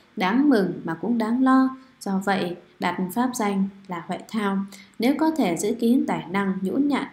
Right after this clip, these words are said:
chẳng phô phang tài hoa, thì có thể thành chánh khí, có thành tựu lớn. Nếu thiếu hàm dưỡng, cứ ra vẻ ngạo nghễ khoe khoang, ắt chẳng hưởng phước, chẳng đạt thành tựu lớn lao được. Cô con út là Thúy Na cũng rất có túc căn,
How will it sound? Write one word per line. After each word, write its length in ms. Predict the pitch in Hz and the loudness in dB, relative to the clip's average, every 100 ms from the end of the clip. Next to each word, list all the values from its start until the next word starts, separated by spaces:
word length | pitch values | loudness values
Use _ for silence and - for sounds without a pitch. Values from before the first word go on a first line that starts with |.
| - | -10
chẳng 180 | 190 160 - | -10 -10 -6
phô 180 | 208 | -4
phang 260 | 190 202 180 - | -2 -2 -6 -6
tài 160 | 160 - | -14 -6
hoa, 260 | 196 190 190 - _ _ | 0 0 -2 -10 _ _
thì 140 | - 208 | -4 0
có 160 | 277 302 | 0 2
thể 220 | 302 180 - | 2 0 -2
thành 260 | 170 160 | -6 -8
chánh 240 | 160 185 233 233 | -6 -2 -2 0
khí, 340 | 208 233 320 - - | 0 2 2 -2 -8
có 280 | - 208 277 | -4 -2 -2
thành 120 | 202 - | -2 -4
tựu 160 | 185 - | -6 -6
lớn. 320 | 185 185 226 311 - - _ | -4 0 2 0 -2 -18 _
Nếu 140 | 196 233 | -2 2
thiếu 220 | 240 226 | 2 4
hàm 340 | 302 262 175 170 | 2 0 -2 -2
dưỡng, 280 | 202 247 302 311 | 0 2 2 0
cứ 240 | 202 208 285 | 0 2 2
ra 180 | 302 | 2
vẻ 200 | 262 196 165 | 2 0 -4
ngạo 140 | 175 175 | -10 -8
nghễ 180 | 190 269 262 | -6 -4 -2
khoe 80 | 220 190 | -4 -4
khoang, 280 | 214 196 190 190 - _ - | -4 -2 -2 -6 -20 _ -4
ắt 160 | 233 254 254 | 0 2 2
chẳng 220 | 240 190 175 | 2 0 0
hưởng 180 | 165 | -4
phước, 280 | 160 - 285 302 | -4 2 2 2
chẳng 280 | - 196 175 | -2 -4 -2
đạt 180 | 180 175 - | -4 -8 -8
thành 200 | 185 165 | -6 -4
tựu 140 | 185 185 | -4 -4
lớn 300 | 180 185 254 | -4 -2 0
lao 180 | 277 | 0
được. 200 | 254 185 - - - _ _ | 0 0 -2 -12 -20 _ _
Cô 140 | - 190 | -4 -4
con 200 | 180 180 | 0 -2
út 200 | 180 262 | 2 0
là 140 | 233 160 - | 0 -6 -6
Thúy 160 | 165 180 | -6 -4
Na 320 | 208 196 196 - - | -2 -2 -4 -10 -6
cũng 220 | 196 226 | 0 2
rất 160 | 294 302 | 2 2
có 160 | 208 233 | 0 -2
túc 140 | 302 302 | 0 -2
căn, 280 | 302 277 269 | 2 4 4